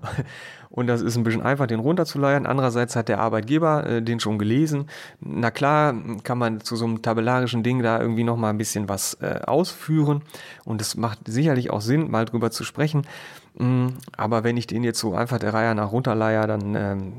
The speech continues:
ja, ist das was zu mir persönlich, weiß ich nicht. Ich möchte ja wahrscheinlich ein bisschen was darüber hinaus haben, so. Was du jetzt bringst, ist ein anderes Tortenstück, das heißt Interesse,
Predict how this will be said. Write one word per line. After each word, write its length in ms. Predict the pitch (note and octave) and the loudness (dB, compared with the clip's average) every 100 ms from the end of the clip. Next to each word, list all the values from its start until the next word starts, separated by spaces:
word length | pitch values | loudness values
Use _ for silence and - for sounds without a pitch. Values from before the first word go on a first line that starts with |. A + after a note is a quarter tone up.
| - | -4
ja, 260 | F#2+ F#2 - - B2 - | -2 -2 -6 -18 -18 -16
ist 140 | - - | -6 -6
das 160 | - | -4
was 140 | A2 - | -2 -2
zu 100 | A2 | -2
mir 140 | A2 | -2
persönlich, 480 | G#2 G2+ A2 A2+ G2+ | -2 -2 0 -2 -2
weiß 180 | G2 G2 | -4 -4
ich 80 | |
nicht. 160 | F#2+ - - - - - | -8 -12 -16 -16 -18 -6
Ich 140 | G#2+ | -2
möchte 240 | A#2+ C#3 C3 | 0 2 0
ja 60 | A2+ - | -2 -4
wahrscheinlich 600 | A#2 - C3+ C#3+ B2+ - | -4 0 0 2 -2 -4
ein 140 | A2+ | -2
bisschen 320 | B2 A#2+ A2+ | 0 0 0
was 160 | A2 - | 0 -2
darüber 300 | G#2 G#2 G2 | -2 0 -2
hinaus 460 | F#2+ F#2+ G2 - - | -2 -2 -4 -4 -8
haben, 240 | A2+ A2+ | -10 -8
so. 240 | - - - - - - - - - | -8 -10 -12 -20 -18 -18 -20 -10 -4
Was 200 | A#2+ B2 | -4 2
du 140 | G3 | 4
jetzt 300 | G#3+ G#3 - | 4 2 -2
bringst, 520 | A#2+ C#3+ F3 - - - - - | 0 2 2 0 -4 -10 -20 -10
ist 100 | A2 | -6
ein 160 | - - | -4 -2
anderes 300 | C3+ C3+ - | 0 0 0
Tortenstück, 400 | B2 A#2 - - | -2 -2 -6 -6
das 180 | A2 | -4
heißt 180 | G#2 - | -4 -4
Interesse, 600 | G2+ - A2 G#2+ A2+ A2+ | -8 -4 -2 0 0 -2